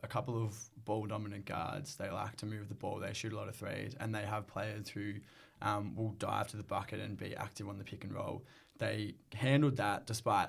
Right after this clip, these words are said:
big games from Lou Williams and Montrezl Harrell. I think that bodes well going forward, and I think the most encouraging thing from that series is that when it really mattered, Kevin Durant just said, Look, I can get any shot I want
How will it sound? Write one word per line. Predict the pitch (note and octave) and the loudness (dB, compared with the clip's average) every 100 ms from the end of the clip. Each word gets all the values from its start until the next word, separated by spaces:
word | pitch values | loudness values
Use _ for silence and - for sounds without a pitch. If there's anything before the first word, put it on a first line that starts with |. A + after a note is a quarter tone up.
| - - | 0 0
big | A2 | 0
games | G#2 G2 G2 | 2 0 0
from | - F#2+ | 0 0
Lou | G2 G2 | 0 -2
Williams | F#2+ F#2+ G2 | -4 -4 -4
and | G2 F#2+ | -4 -2
Montrezl | F#2+ - F#2 | -4 -4 -4
Harrell. | G2+ F#2+ F2+ F2+ - | -2 -2 -2 -4 -4
I | |
think | G#2+ A#2 | -2 2
that | G#2+ G#2 | 2 2
bodes | G2 G2 G2 | 0 -2 -2
well | F#2 | 0
going | G2 F#2+ | 0 -4
forward, | - F2+ F#2+ | -4 -4 -2
and | F#2+ | -2
I | F#2+ | -2
think | - A2+ - | 0 -2 -2
the | |
most | G#2 F#2+ G2+ | -4 -4 -4
encouraging | - F#2 - F#2 | -4 -4 -4 -6
thing | - F2 | -8 -8
from | - | -6
that | - | -6
series | - - F#2 F#2+ | -6 -6 -6 -6
is | G2+ | -6
that | F2 - - - | -6 -8 -14 -14
when | - G#2 | -2 0
it | G2+ - | 0 -2
really | G2+ G2+ G#2 G2+ | -2 0 0 0
mattered, | G2 G2 A#2 C3+ | 0 0 -2 -4
Kevin | - F#2 G2+ | -6 -4 -4
Durant | F#2 F#2 F#2+ - - | -4 -2 -4 -4 -8
just | G2 - | -6 -6
said, | - - G2 - - | -4 -4 -6 -12 -8
Look, | - - - - - - - _ - | -8 -8 -16 -16 -16 -16 -20 _ -4
I | A2 | -2
can | G2 A#2 | 0 0
get | G#2+ - | 0 0
any | G#2 | 0
shot | G#2+ A2 G2+ | 2 2 4
I | |
want | G2 F#2 F#2 | 4 2 0